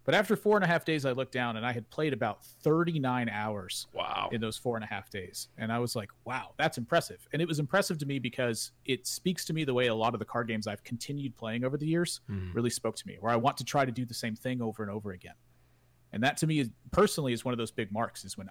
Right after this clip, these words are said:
Speaker 1: I want to do something over and over again instead of try everything else, there's something really interesting there. You know, I played poker full time for a while. You do the same thing over and over again. I
Speaker 2: Mm-hmm.
Speaker 1: played Magic, uh, for a long time and tried to be professional in that one, where my parents were the biggest hindrance because I was young and they just didn't understand where,
Speaker 2: Mm-hmm.
Speaker 1: you know, things were moving.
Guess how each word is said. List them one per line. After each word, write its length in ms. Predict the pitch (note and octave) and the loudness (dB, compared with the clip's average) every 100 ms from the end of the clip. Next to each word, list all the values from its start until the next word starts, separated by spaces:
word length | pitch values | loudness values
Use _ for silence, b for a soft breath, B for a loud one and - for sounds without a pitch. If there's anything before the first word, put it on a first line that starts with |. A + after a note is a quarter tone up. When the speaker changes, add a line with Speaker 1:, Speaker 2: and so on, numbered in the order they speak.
| - | -2
Speaker 1:
I 260 | C3+ D#3+ F3 | 2 4 6
want 220 | C#3 - | 4 0
to 80 | A#2+ | -8
do 80 | |
something 300 | A2 A2+ G#2+ | -6 -6 -4
over 180 | A2 G#2+ | -4 -4
and 80 | G#2+ | -2
over 140 | A#2+ | 0
again 160 | A2+ G2+ | -2 -4
instead 160 | G2+ G#2 | -8 -8
of 60 | |
try 200 | - C3 | -2 0
everything 280 | A2+ A2 G2 | 0 -2 -8
else, 260 | F#2 G2+ - | -8 -10 -8
there's 120 | A2 | -6
something 240 | C#3+ C3+ | -2 -2
really 200 | C3 A#2 | 0 0
interesting 340 | B2 - F#2+ F#2+ | -2 -6 -12 -14
there. 220 | - - b _ - - | -16 -18 b _ -20 -10
You 60 | G2 | -8
know, 40 | |
I 40 | G#2 | -6
played 200 | A2 - | -6 -4
poker 220 | D3+ D3 | -4 0
full 160 | D#3 | -2
time 180 | D3 C#3+ | 0 -2
for 140 | C#3+ C#3+ | 0 2
a 40 | |
while. 360 | C#3 C#3+ C#3+ - _ | 4 6 4 0 _
You 80 | - | -6
do 120 | A#2 | -4
the 60 | A#2 | -2
same 200 | C3 B2 | -2 0
thing 140 | B2 A#2 | 0 -2
over 180 | A2 | -2
and 80 | G#2 | -4
over 200 | G2+ F2+ | -4 -10
again. 220 | F2+ - F2 | -12 -8 -6
I 60 | |
Speaker 2:
Mm-hmm. 80 | F#2 | -4
Speaker 1:
played 160 | G#2+ G2 | -6 0
Magic, 420 | B2+ C3 C#3+ - B2+ | 0 2 -2 -4 -2
uh, 180 | A2 G#2+ | -2 -2
for 140 | A2+ | -4
a 60 | G#2 | -2
long 260 | A#2 C#3+ | 0 0
time 220 | C#3 C3 C3+ | 0 -2 -2
and 100 | A#2+ | 0
tried 160 | C3 | 0
to 40 | B2 | 0
be 100 | A#2+ | -8
professional 380 | - A#2+ - A2+ | -4 -6 -4 -4
in 60 | |
that 140 | A#2 A2 | -2 -2
one, 140 | A#2 | -4
where 120 | G#2 G2 | -4 -8
my 120 | G2+ | -12
parents 380 | - A#2 A#2 - | -8 -6 -6 -6
were 100 | G#2+ | -8
the 80 | G2 | -8
biggest 260 | G#2 G#2+ | -12 -8
hindrance 340 | B2 B2 C3 - | -6 -4 -4 -6
because 400 | - G#2+ - - b b - | -14 -12 -12 -12 b b -6
I 80 | G2+ | -6
was 160 | A2 | -2
young 220 | A#2+ A2+ | -2 -2
and 100 | G#2+ G2 | -4 -8
they 80 | |
just 180 | G2+ - | -10 -10
didn't 200 | G#2+ G2+ G2+ | -10 -10 -8
understand 420 | G#2+ - A2 G#2+ | -8 -6 -6 -6
where, 140 | G#2 G2+ | -6 -6
Speaker 2:
Mm-hmm. 200 | F#2+ G2 | -4 -6
Speaker 1:
you 80 | G2 | -6
know, 100 | G#2+ | -6
things 240 | A#2 A2+ | -4 -6
were 60 | G#2 | -4
moving. 300 | A#2+ D#3 | 0 0